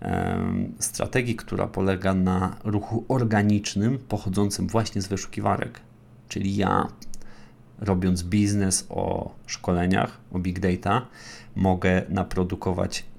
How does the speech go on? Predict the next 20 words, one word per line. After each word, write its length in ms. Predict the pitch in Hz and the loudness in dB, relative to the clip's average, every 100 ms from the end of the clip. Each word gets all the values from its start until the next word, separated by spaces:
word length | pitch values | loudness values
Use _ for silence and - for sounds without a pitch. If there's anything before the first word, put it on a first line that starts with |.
| - | -8
bardzo 460 | 95 92 98 87 95 | -6 4 4 4 0
dużo, 400 | 95 92 101 107 | 0 2 4 4
bardzo 420 | 104 95 92 95 | 4 2 2 2
mocno 500 | 95 92 - 95 92 | 2 0 0 0 0
jakościowej 800 | 90 95 - 95 - 113 92 90 | 0 -2 0 2 4 4 2 2
treści 420 | - - - - | -2 -4 -4 -4
dotyczącej 720 | 95 95 - - 90 - - | -4 -4 -6 -4 -4 -4 -6
z 100 | - | -2
jednej 220 | 95 95 98 | -2 -2 -4
strony 280 | - 101 | -6 -4
big 200 | 98 95 | -4 -2
data, 440 | 98 98 98 104 104 - - - | 2 2 2 0 0 -4 -12 -8
z 80 | 101 | -4
drugiej 320 | 107 117 98 | 2 2 2
strony 460 | - 95 92 95 92 - - | -2 -4 -2 -4 -6 -8 -8
szkoleń, 560 | - - 98 92 90 90 | -6 0 4 4 4 0
tego 240 | 90 95 | -4 -2
jak 180 | 95 - | -2 -4
się 140 | 98 | -6
uczyć, 560 | - 104 101 92 - | -2 -2 -2 -4 -6